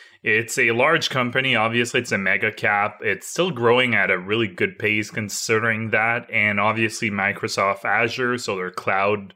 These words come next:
business, still grew twenty-four percent last year, sorry, last quarter.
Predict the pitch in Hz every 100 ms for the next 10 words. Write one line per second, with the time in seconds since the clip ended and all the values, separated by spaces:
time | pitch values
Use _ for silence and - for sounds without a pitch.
0 | _ - 113 110 120 113 - - - -
1 | _ - - 139 120 117 117 - 120 110
2 | - 110 95 104 - 113 98 101 107 101
3 | 95 - - 101 107 113 - 101 87 95
4 | 101 - - 110 110 117 117